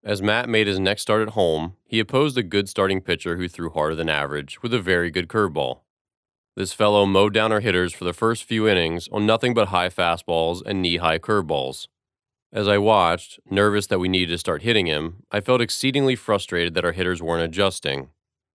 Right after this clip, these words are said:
Our opponent was pitching with a very predictable pattern, curveballs for strikes and high fastballs above the strike zone. A hitter had to do one of two things to adjust:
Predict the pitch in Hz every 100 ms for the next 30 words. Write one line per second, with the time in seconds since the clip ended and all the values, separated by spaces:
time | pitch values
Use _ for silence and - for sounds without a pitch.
0 | _ - 104 101 117 120 123 107 - 117
1 | 107 101 92 87 98 104 95 82 82 85
2 | 92 113 104 82 69 65 _ _ _ _
3 | - 110 104 120 123 135 127 104 90 87
4 | - - - 87 85 85 90 85 82 -
5 | 82 87 - 82 80 78 80 - 107 90
6 | - 73 65 - _ _ _ _ _ _
7 | 107 107 104 104 107 104 98 90 104 117
8 | - 120 95 90 - 90 87 104 73 -
9 | -